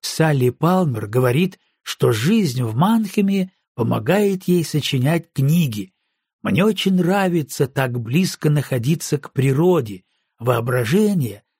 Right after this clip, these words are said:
словно взмывает ввысь. Кажется, еще немного, и у меня вырастут крылья», утверждает талантливая романистка. Я отложил газету.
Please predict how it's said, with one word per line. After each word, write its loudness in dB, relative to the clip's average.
словно 0
взмывает 0
ввысь. -2
Кажется, -4
еще -4
немного, 0
и -4
у 2
меня 0
вырастут -2
крылья», -4
утверждает 0
талантливая 0
романистка. -6
Я 2
отложил 2
газету. -2